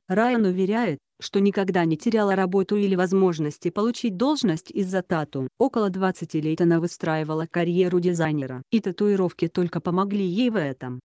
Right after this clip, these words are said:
«Когда я вхожу в комнату, диалог начинается до того, как произнесу первое слово»,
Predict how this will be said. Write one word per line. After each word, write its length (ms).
«Когда 280
я 220
вхожу 380
в 100
комнату, 560
диалог 480
начинается 680
до 120
того, 380
как 220
произнесу 600
первое 400
слово», 540